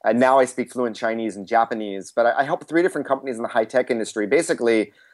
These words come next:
launch sales organizations from scratch. So my first company, semiconductor company, launch a new China sales organization, Japanese company, not known in the market, right?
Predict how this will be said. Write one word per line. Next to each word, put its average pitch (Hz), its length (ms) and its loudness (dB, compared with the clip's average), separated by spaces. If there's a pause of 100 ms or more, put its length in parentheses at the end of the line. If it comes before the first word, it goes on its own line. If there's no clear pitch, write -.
(160)
launch 123 440 2
sales 131 420 2
organizations 113 680 -4
from 101 120 -14
scratch. 98 560 -4
So 120 260 2
my 127 200 0
first 170 280 -2
company, 110 400 -2
semiconductor 127 680 -2
company, 95 420 -8 (540)
launch 131 340 2
a 143 40 -2
new 135 120 0
China 127 320 0
sales 120 260 0
organization, 98 680 -6
Japanese 123 460 0
company, 101 360 -4
not 113 380 -2
known 123 220 0
in 110 60 -4
the 107 60 -4
market, 101 480 0
right? 104 280 4